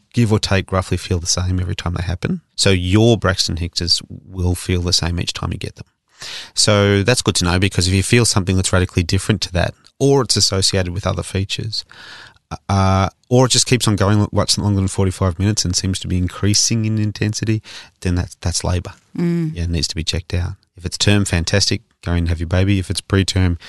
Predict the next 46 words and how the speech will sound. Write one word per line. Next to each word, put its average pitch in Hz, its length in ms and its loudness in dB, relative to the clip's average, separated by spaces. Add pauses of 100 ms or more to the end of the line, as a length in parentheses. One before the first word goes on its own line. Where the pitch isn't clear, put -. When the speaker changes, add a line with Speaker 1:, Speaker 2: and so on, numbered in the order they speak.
(200)
Speaker 1:
gotta 90 160 -4
go 87 180 -2
and 80 200 0
be 87 100 0
assessed. - 460 -2 (180)
Speaker 2:
I 240 80 0
know 302 200 2
that 370 120 -2
a 285 60 2
lot 208 160 2
of 156 120 -2
women 175 320 2
really 190 380 4
are 160 120 2
concerned 160 540 0
if 156 120 -6
they 170 160 0
are - 20 0
having 156 320 0
a 147 80 -2
lot 151 360 0
of - 260 -6 (120)
Braxton 147 380 -6
Hicks. 139 240 -8
So 175 160 2 (160)
Speaker 1:
Mm. 269 140 -20
Speaker 2:
how 208 180 0
many 165 580 0 (120)
are 151 80 -2
too 196 180 0
many? - 400 -2
Speaker 1:
I 107 160 4
don't 135 160 2
think 123 160 2
there's 110 160 2
too 104 180 0
many 98 200 2
as 104 160 0
long 98 120 2
as 95 100 0
that's - 220 0
what 95 120 0
they 92 120 0
all 90 260 2
are. 101 500 0
When 143 680 2